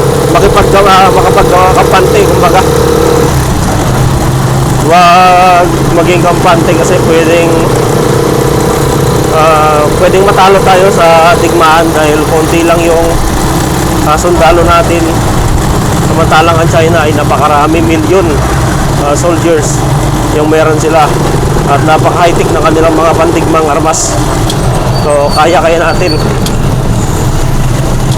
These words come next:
Okay lang sana kung mga pana lang tsaka baril-baril. Pero pag tayo ginamitan nila ng nuclear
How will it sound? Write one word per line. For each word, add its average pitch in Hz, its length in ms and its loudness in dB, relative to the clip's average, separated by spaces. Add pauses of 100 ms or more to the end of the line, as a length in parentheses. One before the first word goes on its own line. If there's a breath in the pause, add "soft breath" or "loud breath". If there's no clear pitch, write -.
Okay 160 240 2
lang 180 80 0
sana 175 320 2
kung 170 240 0
mga 170 400 2
pana 160 320 0
lang 160 160 0
tsaka 156 480 2
baril-baril. 165 480 2 (1400)
Pero 175 160 2
pag - 160 0
tayo 202 240 2
ginamitan 196 480 2
nila 190 240 2
ng 180 320 0
nuclear 180 320 2